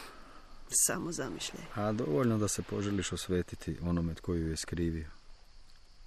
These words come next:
Speaker 1: Pričaj mi dalje o Walteru i Vladimiru.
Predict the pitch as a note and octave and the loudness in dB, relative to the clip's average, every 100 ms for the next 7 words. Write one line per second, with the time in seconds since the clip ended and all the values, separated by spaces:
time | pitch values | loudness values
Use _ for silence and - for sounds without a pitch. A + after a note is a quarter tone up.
0 | - - - - - - - - - - | -18 -18 -16 -16 -16 -16 -14 -14 -14 -14
1 | - - - - - - - - - - | -10 -8 -8 -8 -8 -8 -8 -8 -10 -12
2 | - - - D4+ D#4+ C#4+ A#3+ G#3+ G3+ F3+ | -14 -4 10 12 12 12 12 12 12 10
3 | F3+ F#3+ F3+ G3 F#3+ F#3+ F#3+ G3 F#3+ | 10 8 8 4 6 6 6 4 4